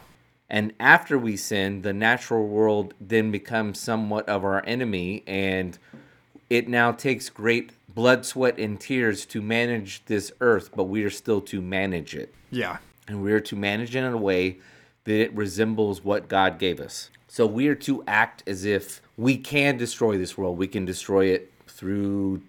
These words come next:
Speaker 1: technology and industrialness. We can destroy it through the weapons we have now developed since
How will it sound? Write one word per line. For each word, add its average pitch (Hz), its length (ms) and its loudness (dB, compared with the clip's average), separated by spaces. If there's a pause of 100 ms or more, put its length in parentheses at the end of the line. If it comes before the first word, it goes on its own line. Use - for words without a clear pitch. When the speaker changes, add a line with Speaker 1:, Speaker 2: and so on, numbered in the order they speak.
Speaker 1:
technology 123 1040 0
and 101 240 -8
industrialness. 117 1120 -2 (460)
We 107 160 -2
can 131 220 -2
destroy 139 440 2
it 151 200 0
through 143 140 0
the 135 120 0
weapons 120 520 0
we 101 180 -2
have 110 140 -2
now 117 220 2
developed 117 720 -2
since - 640 -6